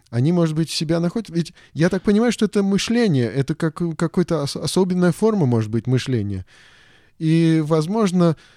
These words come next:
польза вот современная, я т-, так вот размышлял, какая практическая польза вообще от философии, да? Возможно,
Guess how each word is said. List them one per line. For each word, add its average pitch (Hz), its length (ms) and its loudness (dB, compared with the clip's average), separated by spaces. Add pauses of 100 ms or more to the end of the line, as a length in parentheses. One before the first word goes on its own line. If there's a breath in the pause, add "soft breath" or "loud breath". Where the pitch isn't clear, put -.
(180 soft breath)
польза 160 440 2
вот 127 160 -2
современная, 143 500 0
я 135 100 2
т-, 143 180 -2
так 151 220 -2
вот 143 140 -4
размышлял, 151 640 -2
какая 156 380 2
практическая 135 720 -4
польза 123 360 -2
вообще 104 260 -4
от - 100 -8
философии, 117 640 -2
да? 151 360 -2
Возможно, 160 600 0